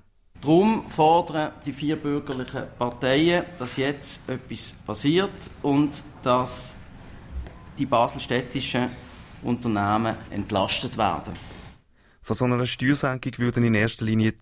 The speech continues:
Speaker 2: die Firmen profitieren, die grosse Gewinne machen. Also die grossen Unternehmen mit vielen Arbeitsplätzen. Diese Arbeitsplätze müssen wir sichern, sagen die Bürgerlichen.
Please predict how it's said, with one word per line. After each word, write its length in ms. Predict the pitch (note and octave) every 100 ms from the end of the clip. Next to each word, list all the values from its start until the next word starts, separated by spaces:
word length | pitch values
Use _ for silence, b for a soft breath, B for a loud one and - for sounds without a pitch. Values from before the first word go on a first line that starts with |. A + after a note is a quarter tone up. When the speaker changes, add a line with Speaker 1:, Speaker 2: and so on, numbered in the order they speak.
| -
Speaker 2:
die 200 | A2 A#2+
Firmen 360 | B2+ A#2+ B2
profitieren, 720 | A#2+ A2+ A#2+ - A2 A2 A2
die 160 | G2+ G2+
grosse 400 | F#2+ G2 G2+ G#2+
Gewinne 340 | G2 G#2 A#2
machen. 520 | A#2 G#2 E2+ D#2 D2+ - B B B
Also 180 | - F2+
die 80 | F2+
grossen 460 | - G2 A2+ - A2
Unternehmen 580 | G#2+ A2 G2+ A2 B2
mit 160 | A#2+ A2
vielen 360 | - G#2+ A2 G#2
Arbeitsplätzen. 920 | G2+ - G2 - G2+ E2 - - - b b b b
Diese 180 | - A#2+
Arbeitsplätze 640 | B2+ B2+ B2+ - A#2 - G#2+
müssen 160 | A2
wir 80 | A#2
sichern, 560 | A2 A#2+ F#2 F2 G#2 D#2
sagen 340 | - F2+ F2
die 120 | F#2+
Bürgerlichen. 680 | F#2+ G#2 F2+ D#2 D#2 - E2